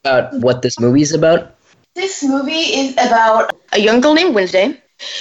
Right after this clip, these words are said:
Speaker 2: She wanted to try something new, but she wanted to explore the outside world and what it was like to be out of them, like, the asylum gates.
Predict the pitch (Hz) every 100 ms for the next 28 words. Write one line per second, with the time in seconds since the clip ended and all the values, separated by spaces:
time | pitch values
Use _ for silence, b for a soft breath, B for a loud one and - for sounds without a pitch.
0 | B B - 262 262 240 285 349 311 -
1 | 262 262 254 233 214 233 277 269 220 214
2 | - - B B B B B - 269 302
3 | 330 311 269 - 262 294 269 240 226 -
4 | 233 208 208 208 185 - 214 208 208 190
5 | 240 220 220 196 208 202 220 196 202 202
6 | - _ _ - - 214 202 - 196 180
7 | 180 185 180 180 175 - 196 190 208 185
8 | 170 120 - -